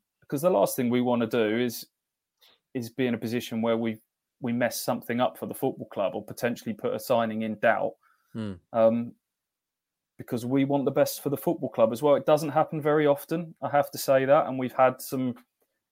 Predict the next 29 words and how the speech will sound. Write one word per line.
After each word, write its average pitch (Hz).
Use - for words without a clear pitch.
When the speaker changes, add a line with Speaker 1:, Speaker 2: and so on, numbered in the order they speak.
Speaker 1:
pretty 127
frank 127
conversations 123
with 117
the 113
club 123
sometimes 117
to 117
say, 110
"Actually, 113
we 123
would 113
rather 117
not 113
have 117
this 113
conversation 117
with 110
you, 117
because 110
if 110
it's 110
in 120
a 110
position 110
where 107
we 117
feel 110
like 104